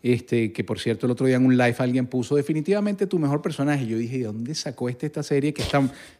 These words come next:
tan buena?". Pero le hicieron muy poco. Se llamaba Secundaria de Clones, Clone High. Y era, era una secundaria, era el, de las primeras series que sacaron ya pa-, cartoons para adultos.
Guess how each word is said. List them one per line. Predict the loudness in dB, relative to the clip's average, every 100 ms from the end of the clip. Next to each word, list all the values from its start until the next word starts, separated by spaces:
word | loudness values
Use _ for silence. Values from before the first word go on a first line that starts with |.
| -2
tan | 2 4
buena?". | 6 6 6 4
Pero | 4 2 0 -4
le | -2 0
hicieron | 2 4
muy | 4 2
poco. | 4 2 2
Se | -2 0
llamaba | 2 2
Secundaria | 2 2 2 2 4 4
de | 4
Clones, | 4 2 2 0 -4 -12 _ _ -20 -20 _
Clone | 4 4
High. | 4 -2 -6 -10 -20 _
Y | 2 6
era, | 6 6 4 2 2
era | 2 4 2 2 -2 -4
una | -2 0
secundaria, | -2 -2 0 2 2 2 2 0 -2
era | 0 4 2 0 -4
el, | 4 4 6 4 2
de | 4
las | 4 4
primeras | 0 2 4 6 4 4 0
series | -2 -8 -10 -6 2 2 4 0
que | 0
sacaron | -2 0 0 2 0 2
ya | 2 2 0
pa-, | -2 -4 0
cartoons | 0 0 2 4 4
para | 0 0 2
adultos. | 4 4 4 2 -2 -2